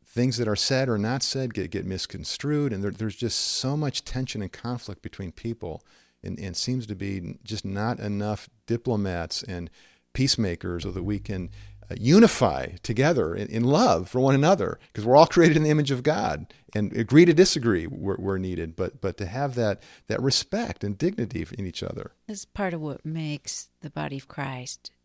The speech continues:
Speaker 2: so beautiful. It's part of what I appreciate so much about our soul shepherding community. We, you know, you and I are thinking, we know of several police officers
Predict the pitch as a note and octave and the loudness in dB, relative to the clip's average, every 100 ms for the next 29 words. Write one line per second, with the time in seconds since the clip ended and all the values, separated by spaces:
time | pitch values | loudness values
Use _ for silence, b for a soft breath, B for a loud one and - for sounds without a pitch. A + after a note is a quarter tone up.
0 | - - - D#3 C#3 D3 D3 C#3 - C3+ | -16 -8 -2 -2 -2 -4 -6 -6 -10 -12
1 | C3 - D3+ - D#3+ D3+ C#3+ B2 D3 - | -12 -14 -14 -8 -6 -4 -6 -8 -10 -12
2 | D3+ - - - D3 - - C#3+ D3 D3 | -10 -8 -8 -8 -8 -8 -10 -8 -8 -8
3 | - C#3+ - D3+ - D3 C#3+ - E3 E3 | -10 -10 -10 -12 -10 -10 -10 -6 -4 -4
4 | D3 C3+ C#3 B B B B - E3 G3+ | -6 -10 -12 B B B B -12 -6 -6
5 | - - - F#3 D#3 D#3+ F3 D#3 D3+ - | -6 -12 -8 -4 -4 -4 -4 -4 -6 -10
6 | F#3+ E3+ D3+ D#3+ D#3+ E3 G#3 E3 C#3+ - | -8 -6 -6 -6 -4 -4 -4 -6 -6 -8
7 | D3+ C#3 C#3+ B B B _ - D#3 C#3 | -6 -8 -10 B B B _ -8 -6 -6
8 | C#3+ - C#3 - E3 A#3 - | -8 -10 -10 -6 -4 -6 -10